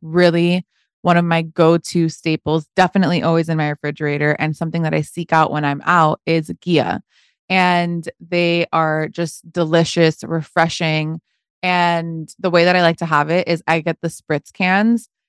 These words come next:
and I always have them in the fridge, and then I'll get a wine glass, put ice in it,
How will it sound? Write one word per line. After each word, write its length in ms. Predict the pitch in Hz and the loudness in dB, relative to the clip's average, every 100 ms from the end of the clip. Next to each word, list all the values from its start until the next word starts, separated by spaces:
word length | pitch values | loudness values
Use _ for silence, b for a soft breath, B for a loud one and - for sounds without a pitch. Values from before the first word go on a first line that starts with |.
| _ _ | _ _
and 340 | 180 170 165 160 | 0 2 2 0
I 120 | 165 | 2
always 180 | 170 180 | 0 0
have 120 | 202 | 0
them 140 | 226 | 0
in 60 | 220 | 0
the 80 | 214 | -2
fridge, 300 | 175 165 - | -2 -2 -4
and 140 | 170 | -6
then 100 | 160 | -4
I'll 240 | - 160 156 | 0 0 -2
get 260 | - 165 - | 0 0 2
a 120 | 165 | 0
wine 340 | 151 151 156 | 0 -2 -4
glass, 480 | 156 139 135 165 - _ | -2 0 0 -6 -14 _
put 100 | 190 | -2
ice 220 | 156 156 165 | -2 -2 -6
in 80 | 156 | -6
it, 200 | 151 | -8